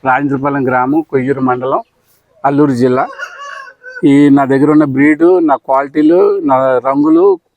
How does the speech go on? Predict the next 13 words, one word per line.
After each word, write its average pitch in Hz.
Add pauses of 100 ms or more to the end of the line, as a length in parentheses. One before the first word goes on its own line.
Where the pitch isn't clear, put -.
(160)
కోళ్ళ 151
గురించి 151
చెప్తున్నాను, 143
అది 698
చూడండి. - (540)
క్వా-, 135
ఈ, 123
ఇప్పుడు -
సంక్రాంతి 139
పందాల్లో 151 (120)
ఆరు 127
పందాలు 135
వేసామండి. 139